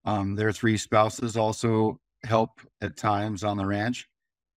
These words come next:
And then quite a few of my generation back as well. So Brent and Stacy's son, Brian, is back full-time, and his wife,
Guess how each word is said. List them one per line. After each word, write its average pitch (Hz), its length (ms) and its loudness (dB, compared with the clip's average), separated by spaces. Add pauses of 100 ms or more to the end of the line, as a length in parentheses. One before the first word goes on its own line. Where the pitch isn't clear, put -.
And 110 240 2
then 113 520 2
quite 139 180 2
a 127 80 -2
few 131 160 2
of 107 80 0
my 113 160 2
generation 101 600 -6 (340)
back 95 280 -2
as 92 120 -6
well. 95 240 0
So 95 380 -4 (480)
Brent 123 180 2
and 120 100 0
Stacy's 113 600 -4
son, 107 320 -2
Brian, 113 640 2
is 107 200 -4
back 117 320 -2
full-time, 110 560 -2
and 98 280 -12
his 98 200 -10
wife, 95 280 -8